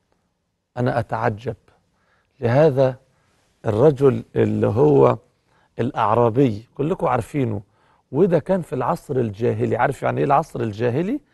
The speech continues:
اللي هو قبل الإسلام على طول، اسمه العصر الجاهلي. وإحنا كنا ندرس في الشعر كده، كان في شعراء اسمهم شعراء العصر الجاهلي.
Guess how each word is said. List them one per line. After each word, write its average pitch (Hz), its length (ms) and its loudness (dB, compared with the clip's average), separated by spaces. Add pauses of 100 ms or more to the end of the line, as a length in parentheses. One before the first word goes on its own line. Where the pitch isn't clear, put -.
(300)
اللي 131 160 2
هو 160 160 4
قبل 156 220 2
الإسلام 139 460 -6
على 113 180 -6
طول، 107 200 -18 (960)
اسمه 139 220 -10
العصر 120 380 -6
الجاهلي. 110 680 -6 (340)
وإحنا 262 220 -4
كنا 202 260 0
ندرس 170 400 -2
في - 60 -16
الشعر 147 460 -2
كده، 123 340 -4 (360)
كان 127 140 -4
في 180 140 -6
شعراء 147 400 2
اسمهم 160 320 -8
شعراء 135 540 0
العصر 139 420 -6
الجاهلي. 113 680 -4